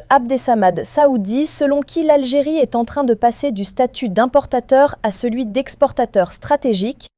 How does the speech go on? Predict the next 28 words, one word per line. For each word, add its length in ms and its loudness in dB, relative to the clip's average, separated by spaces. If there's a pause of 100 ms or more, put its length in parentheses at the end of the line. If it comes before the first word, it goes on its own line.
(140)
capable 420 2
de 100 0
fournir 440 0
une 160 2
partie 340 -2
des 120 2
marchés 420 0
africains 540 -2 (100)
et 120 0
européens. 520 2 (240)
Une 140 4
évolution 600 0
que 120 -4
le 120 4
chercheur 480 2
qualifie 460 -2
de 80 0
virage 560 2
économique 640 -2
structurant, 720 0 (220)
porté 360 2
par 180 2
les 140 2
nouvelles 320 4
politiques 600 -4
industrielles 680 0
du 140 -4
pays. 460 -4